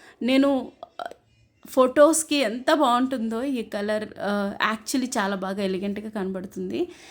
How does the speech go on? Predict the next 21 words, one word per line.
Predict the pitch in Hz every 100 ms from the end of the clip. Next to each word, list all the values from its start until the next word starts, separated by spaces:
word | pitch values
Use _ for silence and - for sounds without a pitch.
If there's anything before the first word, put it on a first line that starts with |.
| - -
ఈ | 240
శారీ | 240 226 214
కూడా | 220 226
నా, | 233 370
శారీలో | 427 392 381 381
అవైలబిలిటీ | 381 302 311 294 311 302
ఉన్న | 294 294
ఈ | 285 262
త్రీ | 247 247 247
కలర్స్ | 247 220 226 226
ఇవే | 196
అనమాట. | 196 196 185 180 180 339 466 - - - -
మరూన్ | 220 226 294 330
కలర్ | 294 294 320 453 480 _ _ _ 233
or | 220
రెడ్ | 208 208 214
అనుకోవచ్చు, | 254 240 214 214 214 285 359 480 - - - -
ఆ, | 208 220 214 196 175
green | 233 285 415 539 _ _ _ - 247
and | 349 330
yellow, | 208 175